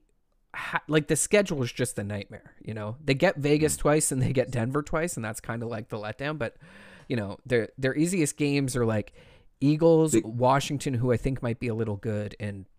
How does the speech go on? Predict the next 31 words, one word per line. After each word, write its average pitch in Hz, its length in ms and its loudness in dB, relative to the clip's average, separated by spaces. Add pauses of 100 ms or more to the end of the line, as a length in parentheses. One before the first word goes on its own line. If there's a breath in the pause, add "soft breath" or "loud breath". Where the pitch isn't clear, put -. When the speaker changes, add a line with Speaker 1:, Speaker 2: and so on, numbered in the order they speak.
Speaker 2:
They 123 80 2
got 123 160 4
the 90 60 -6
Jets, 98 320 2
right? 117 60 -4
Speaker 1:
Cincinnati. 98 440 -2 (760)
Uh, 107 680 -12
I 117 140 -10 (140)
don't 113 260 -8
see - 160 -8
a 104 60 -6
Jets - 280 -12
game 101 200 -14
on - 160 -16
here - 160 -16
for - 200 -18
them, 87 200 -20
no. 95 220 -20
Speaker 2:
Oh, 117 160 2
no? 127 260 0
Speaker 1:
No. 160 100 -8
Speaker 2:
Shit. - 320 -2 (500)
Speaker 1:
No. - 100 -20
Speaker 2:
The 107 80 0
Broncos 151 440 4
played 214 180 4
the 208 80 0
Jets, 220 280 0
though? 247 220 -2 (240)
Speaker 1:
Yeah. 120 120 -8 (1300)
Speaker 2:
Shit. - 380 -8